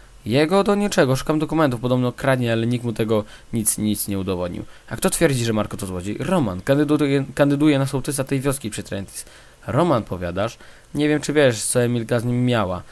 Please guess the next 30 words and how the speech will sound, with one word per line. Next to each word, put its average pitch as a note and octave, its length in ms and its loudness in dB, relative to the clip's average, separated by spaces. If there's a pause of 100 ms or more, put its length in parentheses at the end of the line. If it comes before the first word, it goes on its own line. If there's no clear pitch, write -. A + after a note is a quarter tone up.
(260)
Myślisz, B2 280 0
że A2 600 2
czemu G2+ 440 0 (180)
uciekła F#2 640 -2
do G2+ 140 -2
miasta F#2 420 -2
od E2 140 -4
tatusia? G#2 560 -4 (440)
Bo G2+ 120 0
ją G#2+ 120 4
bił? F#3+ 300 2 (500)
No B2 120 2 (120)
to D#3 120 2 (220)
na E3+ 120 4
pewno D3 680 4 (120)
też, F#2+ 380 -2 (220)
ale B2 320 4
nie D3+ 140 2
tylko. D#3 500 0 (320)
O, F2+ 100 -6
tu - 120 -8
może F2+ 160 -4
być F2+ 100 -8
coś - 120 -6
ciekawego. F#2 600 -4 (960)
Włóczyłem D#3 400 4
się D3+ 240 2
w C#3 100 -6
okolicy C3 440 2
Trentis. A#1+ 600 -6